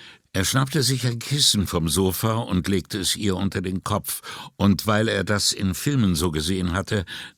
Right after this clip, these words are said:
nahm er ihr Handgelenk und fühlte nach dem Puls. Ihr Herz schlug langsam und gleichmäßig. Die Atmung schien normal,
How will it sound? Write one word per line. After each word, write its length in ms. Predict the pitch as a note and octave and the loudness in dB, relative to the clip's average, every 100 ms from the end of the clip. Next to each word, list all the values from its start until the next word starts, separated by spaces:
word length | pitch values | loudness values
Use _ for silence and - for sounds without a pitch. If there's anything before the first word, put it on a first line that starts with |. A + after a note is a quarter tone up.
| - | 0
nahm 340 | F2 G2+ A2 | 4 4 2
er 200 | F#2+ F2+ | 0 0
ihr 180 | E2 D#2 | 2 2
Handgelenk 840 | F#2 A2 - G#2+ A2+ C#3 - - | 2 2 -4 -6 -6 -6 -8 -12
und 240 | G2 F#2+ - | -6 -6 -6
fühlte 440 | - G#2 F#2+ - | 0 2 2 -2
nach 180 | F#2+ F2 | -8 -8
dem 180 | A#2 G2+ | -8 -6
Puls. 520 | D#2 A#1 - - - _ _ _ _ _ _ _ | -6 -6 -4 -6 -6 _ _ _ _ _ _ _
Ihr 180 | F#2 E2 | -2 0
Herz 300 | D#2 G#2+ - | 0 -2 -2
schlug 360 | - - E2+ D2+ | -4 -2 -4 -4
langsam 640 | F2 G#2+ G2 G#2+ A2 A#2 - _ | 0 0 2 -2 -2 -6 -10 _
und 180 | F2 - | -8 -6
gleichmäßig. 880 | D2 C#2+ - C2+ - - - - - - - _ | -4 -4 -6 -8 -6 -8 -8 -16 -18 -20 -20 _
Die 100 | E2+ | -8
Atmung 480 | E2 F#2+ - G2+ G2 | 0 0 0 0 0
schien 220 | E2+ F2 | 0 0
normal, 540 | D#2+ D2 D2 D#2+ F2 | 0 2 2 2 2